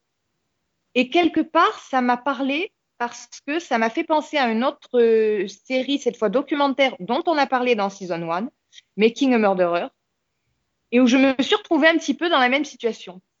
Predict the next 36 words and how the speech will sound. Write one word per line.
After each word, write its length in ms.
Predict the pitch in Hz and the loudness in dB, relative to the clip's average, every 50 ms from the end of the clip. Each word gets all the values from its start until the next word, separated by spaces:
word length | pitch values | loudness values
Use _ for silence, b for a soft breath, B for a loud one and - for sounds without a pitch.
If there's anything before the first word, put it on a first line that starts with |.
| _ - | _ -8
c'est-à-dire 480 | 185 190 185 - 190 190 180 269 294 240 | -6 -6 -4 -4 -4 -4 -4 -4 -2 -2
à 40 | 220 | 0
regarder 480 | - 240 226 247 - - 196 240 285 | 2 2 2 2 0 0 -2 -2 0
un, 240 | 294 254 220 214 - - | 2 2 0 0 -2 -4
un, 220 | 196 202 196 180 - - _ - | -4 -4 -4 -4 -6 -8 _ -10
un, 220 | 170 180 180 175 156 _ - | -10 -8 -10 -10 -14 _ -6
bon, 140 | 185 190 185 | -4 -4 -4
cette 180 | - 220 202 | -4 -6 -6
fois 120 | - 240 226 | -2 -2 -2
un 40 | 214 | 0
documentaire, 600 | 190 208 208 - 220 208 208 214 - 311 320 302 | 0 -2 -2 -2 -2 -2 -2 -2 0 -2 0 2
mais 100 | 240 226 | 2 2
un 80 | 233 226 | 2 2
procès 560 | - - 262 247 - - - 277 320 370 _ - | 0 -2 -2 -2 -2 -4 -10 -10 -10 -10 _ -4
à 60 | - 220 | -2 -2
la 100 | 226 226 | -2 0
télévision. 520 | 240 233 233 240 214 214 196 156 151 156 _ _ _ _ _ _ _ _ _ - | -2 -2 -4 -4 -6 -10 -12 -14 -16 -20 _ _ _ _ _ _ _ _ _ -4
Donc 160 | 196 208 220 - | -2 -2 -2 -2
c'est 160 | - 262 254 | -4 -6 -4
cet 160 | 320 320 320 | -4 -2 -2
aspect-là 400 | 320 320 - - 294 285 302 349 | -4 -6 -6 -4 -2 0 0 0
surtout 380 | 330 - 285 269 - - 320 320 | 0 -2 -10 -10 -8 -6 -6 -4
que 160 | - 247 226 | -2 -2 -4
j-, 80 | 202 | -4
que 60 | - - | -6 -10
j'ai 120 | 202 202 | -12 -12
trouvé 300 | - - - 254 254 285 | -12 -10 -8 -4 0 -2
extrêmement 500 | 247 - - - - 311 320 330 339 320 | -2 -2 -4 -6 -4 -2 2 4 4 6
intéressant 500 | 285 262 254 269 233 240 240 - 311 311 | 4 4 2 2 0 0 0 -2 -4 -2
et 60 | 277 | -2
extrêmement 380 | 240 240 - - 254 240 240 240 | -4 -4 -4 -4 -2 0 2 2
bien 180 | 226 226 226 | 2 2 0
rendu 240 | 220 247 262 277 302 254 | 0 0 0 0 0 2
dans 120 | 262 247 | 2 2
la 80 | 226 226 | 2 0
série. 400 | - - 196 190 208 226 294 - | -2 -4 -4 -4 -4 -6 -8 -10